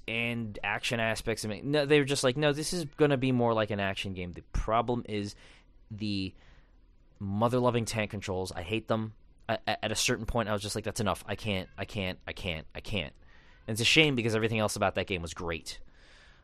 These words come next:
Um, I gave up on that. And I think that's when I went into Persona three. So I guess you could say Persona three has been a good month and a half of my time. Uh,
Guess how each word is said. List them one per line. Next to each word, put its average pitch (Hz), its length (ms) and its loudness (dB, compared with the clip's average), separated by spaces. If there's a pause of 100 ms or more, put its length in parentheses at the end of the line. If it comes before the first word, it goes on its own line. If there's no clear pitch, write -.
(120)
Um, 78 380 -10 (1040)
I 113 100 0
gave 101 160 0
up 92 140 -2
on 87 80 -6
that. 85 180 -6
And 110 100 -2
I 131 60 6
think 175 200 -2
that's 185 180 0
when 208 80 0
I 190 40 0
went 160 180 2
into 131 100 -6
Persona 117 280 -2
three. - 300 -10 (1300)
So - 200 4
I 139 60 8
guess 170 200 2
you 202 60 0
could 202 80 -4
say 170 140 2
Persona 147 340 0
three 143 160 0
has 131 100 2
been 120 300 -2
a 113 60 -4
good 147 500 6
month 123 340 2
and 117 100 -2
a - 40 0
half 104 260 -8
of 95 100 -12
my 92 140 -6
time. - 320 -12 (1300)
Uh, 62 840 -10